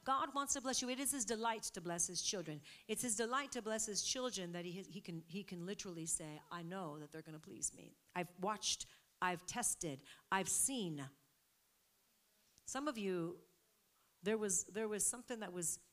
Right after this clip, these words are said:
sent by the enemy, and the Lord watched your response. When you didn't justify yourself, and when you didn't try to be the one that was in the right,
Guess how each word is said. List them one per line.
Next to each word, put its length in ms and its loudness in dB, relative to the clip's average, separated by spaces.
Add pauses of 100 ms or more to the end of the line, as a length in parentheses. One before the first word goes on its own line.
(100)
sent 840 2 (1080)
by 160 2
the 180 -2
enemy, 560 -6 (260)
and 180 -4
the 100 0
Lord 440 2
watched 460 -2
your 160 0
response. 920 0 (3500)
When 220 0
you 80 2
didn't 300 0
justify 640 0
yourself, 600 -2 (200)
and 120 -2
when 160 0
you 120 -2
didn't 260 -4
try 240 -2
to 180 -4 (300)
be 140 2
the 100 -4
one 160 0
that 140 -4
was 160 0
in 80 -4
the 80 -8
right, 440 -8